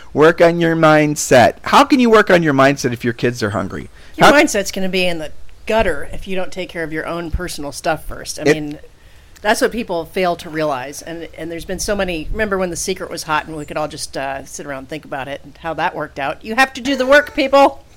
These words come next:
Speaker 2: <laughs> Just saying. Take care of, that's why we led with personal not with profit. Of course, we're gonna get you guys into profit in the new world.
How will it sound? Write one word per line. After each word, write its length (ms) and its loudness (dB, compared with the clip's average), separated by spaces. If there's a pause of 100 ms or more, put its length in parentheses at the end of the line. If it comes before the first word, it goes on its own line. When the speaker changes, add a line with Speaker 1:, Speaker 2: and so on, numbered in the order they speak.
(120)
Speaker 2:
<laughs> 840 -12
Just 300 2
saying. 440 0 (380)
Take 280 -4
care 320 2
of, 200 0
that's 220 0
why 240 6
we 240 -2
led 380 2
with 360 -2 (100)
personal 760 -2 (440)
not 340 2
with 200 -6
profit. 580 0
Of 280 -6
course, 400 -2
we're 80 -4
gonna 160 -4
get 200 -2
you 60 -6
guys 240 0
into 140 -8
profit 440 -2
in 180 -4
the 80 -2
new 180 -2
world. 480 -2